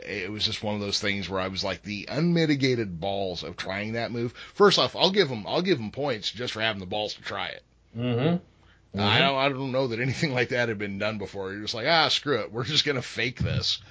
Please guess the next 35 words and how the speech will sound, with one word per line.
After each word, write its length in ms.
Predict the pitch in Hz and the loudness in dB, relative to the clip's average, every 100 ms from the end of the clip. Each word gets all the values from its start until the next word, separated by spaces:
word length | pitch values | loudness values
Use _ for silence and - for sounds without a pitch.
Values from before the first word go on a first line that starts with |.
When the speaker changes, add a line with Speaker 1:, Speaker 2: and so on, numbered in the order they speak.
| - - | -6 -4
Speaker 2:
Yeah. 600 | 107 110 110 107 107 - - | -4 -2 0 -2 -2 -6 -4
Oh, 160 | 104 123 | 4 6
I 120 | 127 | 8
don't 80 | - | 8
Speaker 1:
And, 80 | - | 8
Speaker 2:
know. 60 | 147 | 8
Speaker 1:
uh, 200 | - - | 8 6
Speaker 2:
Good 220 | 156 156 | 2 2
point. 380 | 139 160 139 90 | 4 4 4 2
I 100 | 107 | 0
don't 160 | 139 120 | 0 0
know. 300 | 123 143 - - - - | 0 0 -2 -4 -4 -4
Speaker 1:
Yeah. 400 | 101 113 95 78 - - - - | 0 2 2 -2 -10 -18 -14 -6
And 360 | 107 117 117 | 0 0 0
it 260 | 123 175 165 | 0 0 6
didn't 240 | 170 185 | 6 6
work 220 | 190 185 175 | 6 4 6
out 200 | 160 139 | 4 4
this 180 | 143 | 0
time, 280 | - 143 135 | 2 2 2
but 40 | 123 | 0
like 180 | 123 | 0
I 60 | 123 | 0
said, 300 | 120 135 113 | 0 0 0
they 160 | 110 113 | -2 -2
did 240 | 120 127 | -2 0
try 140 | 147 | 0
it 60 | 131 | 0
again 200 | 127 123 | 0 -2
with 80 | 117 | 0
Sin 220 | - 110 | 0 0
Cara, 400 | 104 139 113 95 | 0 2 2 0
and 100 | 90 | -6
it 200 | 95 87 | -8 -8
did. 360 | 104 101 78 | -6 -6 -6